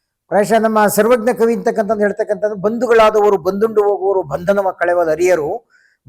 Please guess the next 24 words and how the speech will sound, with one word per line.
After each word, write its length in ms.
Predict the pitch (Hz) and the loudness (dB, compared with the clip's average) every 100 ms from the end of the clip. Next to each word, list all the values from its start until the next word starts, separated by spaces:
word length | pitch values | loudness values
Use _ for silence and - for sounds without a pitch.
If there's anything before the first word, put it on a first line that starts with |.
| 127 | 0
ಗುರುವು 340 | 233 294 294 | 4 4 4
ತಾ 140 | 277 254 | 4 4
ಬಂಧನವ 420 | 220 220 220 208 | 2 2 2 2
ಕಳೆವ 300 | 202 196 190 | 2 2 2
ಸರ್ವಜ್ಞ" 420 | 170 165 156 147 | 0 -2 -2 -2
ಅಂತೇಳಿ. 380 | 147 143 135 107 | -4 -4 -12 -12
ಎಂತ 140 | 196 262 | -4 -2
ಅದ್ಭುತವಾದಂಥ 680 | 185 190 247 262 247 233 233 214 214 196 | 0 -2 2 2 2 0 2 2 -2 -6
ಒಂದು, 280 | 196 202 202 | -4 -2 -2
ಒಂದು 300 | 196 190 - _ _ _ | -2 -4 -6 _ _ _
ಉಚ್ಚಾಯದ 600 | 151 160 - 226 254 269 254 226 | -6 -4 0 4 6 6 6 6
ಹೇಳಿಕೆ 340 | 196 233 226 | 4 2 2
ಇದು 120 | 214 208 | 2 0
ಅಂತಕ್ಕಂಥದ್ದು 420 | 190 196 196 196 | -4 -4 -4 -2
ತಾವು 140 | 175 | -2
ಗಮನಿಸ್ತೀರಾ. 520 | 160 175 190 - 151 156 - _ _ _ _ - | -2 -2 -4 -2 0 0 -2 _ _ _ _ -4
ಹಾಗಾಗಿ 520 | 151 233 240 196 151 | 0 2 0 -4 -4
ದಿನನಿತ್ಯದ 600 | 180 247 240 233 214 185 | 0 0 -2 -2 0 0
ಜಂಜಡದಲ್ಲಿ 560 | 143 202 226 208 202 180 | 0 2 2 2 0 0
ಬಳಲಿ 360 | 156 202 208 | 0 2 2
ಬೆಂಡಾಗಿ 500 | 160 160 190 202 175 | 0 -2 2 2 2
ಬೇಸತ್ತಂಥ 560 | 156 160 180 196 180 156 | -4 -6 -6 -8 -8 -4
ಈ 120 | 160 | -4
ಜೀವಕ್ಕೆ 640 | 135 165 185 - 170 - | -4 -2 -2 0 -4 -4